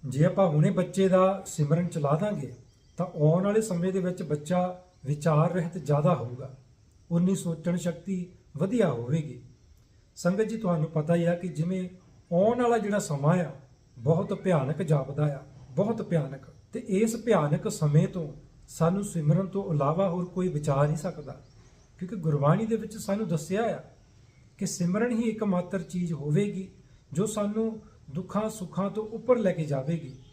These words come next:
ਸੋ ਇਸ ਵਾਸਤੇ ਅਸੀਂ ਆਪ ਵੀ ਸਿਮਰਨ ਕਰਨਾ ਆ ਤੇ ਬੱਚਿਆਂ ਦੇ ਕੰਨੀ ਵੀ ਅਸੀਂ ਆਪਣੀ ਆਵਾਜ਼ ਪਾਉਣੀ ਆ। ਸੰਗਤ ਜੀ, ਇੱਕ ਛੋਟਾ ਜਿਹਾ ਸਵਾਲ ਹੈ ਕਿ ਗੁਰਬਾਣੀ ਦੇ ਵਿੱਚ ਮਾਇਆ ਦੇ ਕਿੰਨੇ ਗੁਣ ਦੱਸੇ ਹਨ? ਆਪਸ਼ਨ ਏ ਤਿੰਨ,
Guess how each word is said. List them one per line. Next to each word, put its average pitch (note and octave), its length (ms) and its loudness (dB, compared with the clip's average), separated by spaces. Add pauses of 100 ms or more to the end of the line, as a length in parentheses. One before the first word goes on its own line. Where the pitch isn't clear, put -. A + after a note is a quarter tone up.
(520)
ਸੋ D#3+ 180 -2
ਇਸ F3+ 200 2
ਵਾਸਤੇ F3+ 380 2
ਅਸੀਂ G3 180 0
ਆਪ C#3 240 0
ਵੀ G#3 60 -2
ਸਿਮਰਨ G#3 340 0
ਕਰਨਾ A3 500 0
ਆ E3+ 100 -8 (280)
ਤੇ G#3+ 80 -4
ਬੱਚਿਆਂ D#3+ 440 0
ਦੇ G3+ 120 0
ਕੰਨੀ E3+ 340 2
ਵੀ E3+ 140 0
ਅਸੀਂ D#3+ 200 0
ਆਪਣੀ D3 320 2
ਆਵਾਜ਼ C#3+ 320 -2
ਪਾਉਣੀ A#2+ 420 -6
ਆ। A2+ 60 -8 (560)
ਸੰਗਤ A3 280 0
ਜੀ, B3+ 120 -2
ਇੱਕ C4+ 80 -4
ਛੋਟਾ F#3+ 400 0
ਜਿਹਾ G3+ 220 0
ਸਵਾਲ D3+ 420 0
ਹੈ D#3 300 -4 (280)
ਕਿ A#3 100 -4
ਗੁਰਬਾਣੀ D#3+ 580 0
ਦੇ A#3 140 2
ਵਿੱਚ D3+ 500 -6 (220)
ਮਾਇਆ D3 440 2
ਦੇ A3 140 -2
ਕਿੰਨੇ A3 380 0
ਗੁਣ G#3+ 200 -2
ਦੱਸੇ D3 320 -6
ਹਨ? D3 220 -2 (560)
ਆਪਸ਼ਨ D3+ 320 -2 (100)
ਏ E3+ 380 2 (360)
ਤਿੰਨ, D#3 300 2